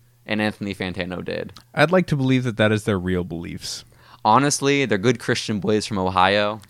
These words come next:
Speaker 2: Let's
Speaker 1: It's
Speaker 2: go.
Speaker 1: not unreasonable.
Speaker 2: Let's
Speaker 1: You know, their
Speaker 2: go.
Speaker 1: first album is so insanely Christian.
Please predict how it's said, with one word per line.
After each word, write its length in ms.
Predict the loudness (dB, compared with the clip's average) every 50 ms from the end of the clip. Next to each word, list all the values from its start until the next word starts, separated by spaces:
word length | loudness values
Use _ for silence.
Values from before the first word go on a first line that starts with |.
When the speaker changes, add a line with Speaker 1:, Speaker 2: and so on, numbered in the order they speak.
| -20 _ _
Speaker 2:
Let's 240 | -2 0 0 0 0 0
Speaker 1:
It's 160 | 0 2 4
Speaker 2:
go. 80 | 4 8
Speaker 1:
not 200 | 10 10 10 10
unreasonable. 960 | 8 6 4 2 2 0 0 -2 -2 -2 -2 -2 -2 -2 -2 -4 -6 -8 -10
Speaker 2:
Let's 280 | -8 -8 -8 -8 -8 -4
Speaker 1:
You 140 | -2 2 2
know, 380 | 4 4 4 4 2 2 4 6
their 120 | 6 6
Speaker 2:
go. 120 | 6 4 4
Speaker 1:
first 260 | 4 4 4 4 6
album 420 | 6 6 6 6 4 0 -2 0
is 140 | -2 -2 -2
so 500 | -2 -2 -2 -2 0 2 4 4 4 4
insanely 520 | 0 -2 -4 -4 -4 -4 -4 -4 -6 -8
Christian. 600 | -8 -8 -8 -8 -8 -8 -10 -12 -12 -12 -12 -16